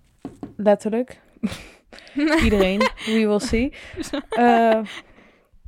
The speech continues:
Speaker 1: ja. Wordt heel leuk. Gewoon de wedstrijd, hè.
Speaker 2: Mhm.
Speaker 1: Dus, eh, daar hoor je ook van alles over. Wij zijn volgende week natuurlijk ook weer terug met, eh,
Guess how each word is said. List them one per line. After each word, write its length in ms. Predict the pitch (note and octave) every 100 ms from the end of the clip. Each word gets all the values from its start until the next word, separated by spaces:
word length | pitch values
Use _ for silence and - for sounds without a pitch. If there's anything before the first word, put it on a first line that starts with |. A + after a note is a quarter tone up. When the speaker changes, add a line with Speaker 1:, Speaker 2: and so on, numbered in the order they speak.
| - - - _ _ _ _ _
Speaker 1:
ja. 380 | C#4 D4 G3+ F3+ _ _ _ _ _ _ _ _ _ _ -
Wordt 200 | A3+ G#3+
heel 220 | A3 A3
leuk. 400 | G3+ A3 A3+ - _ _ _ _ _ _
Gewoon 320 | _ - G#3 G3+
de 60 |
wedstrijd, 380 | F#3+ F#3+ F#3+ G3
hè. 120 | G3 A#3 _ -
Speaker 2:
Mhm. 300 | C#4 A#3+ B3
Speaker 1:
Dus, 340 | B3 - -
eh, 120 | - G#3+ G3+ G3 F3+ G3
daar 160 | G#3+
hoor 200 | G#3+ B3
je 160 | A#3+ -
ook 180 | C#4+ -
van 200 | - B3+
alles 380 | C#4 C#4+ C4+
over. 600 | - C4 A#3+ - A3 A3 A3
Wij 320 | A3 A3+ A3+
zijn 220 | A3 A3
volgende 280 | A#3 A3+ A3+
week 120 | A3
natuurlijk 340 | A3+ A#3 A3+ -
ook 160 | A#3+ A#3
weer 120 | A3+
terug 320 | A3+ A3+ - - - - -
met, 400 | - G#3+ G#3+ -
eh, 100 | -